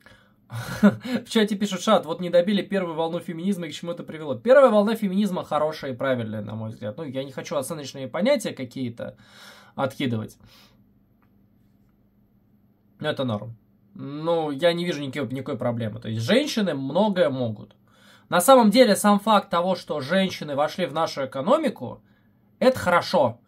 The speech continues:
То есть, что женщина не просто обуза, которая рожает детей,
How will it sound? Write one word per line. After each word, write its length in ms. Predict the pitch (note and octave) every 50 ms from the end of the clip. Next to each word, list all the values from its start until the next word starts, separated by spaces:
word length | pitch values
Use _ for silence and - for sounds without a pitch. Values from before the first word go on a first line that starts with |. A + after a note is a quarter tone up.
| _ _ _ _ _ -
То 60 | E3
есть, 100 | B2+ -
что 160 | - G#3+ F#3
женщина 320 | G3 A#3+ A3 - G3 F#3
не 100 | F3 F3+
просто 340 | F3+ A3+ D4 D#4+ - - G#3
обуза, 540 | - - E3+ F3 D#3+ G3+ A#3 A#3 G#3+ F#3 F3
которая 380 | - E3 D#3 D#3 D#3+ D#3 D#3 D3+
рожает 460 | D#3+ D#3+ - G3 F3+ D#3 C#3 B2+ A#2
детей, 540 | A#2+ D3 - - - E3+ C#3+ A#2+ A2 -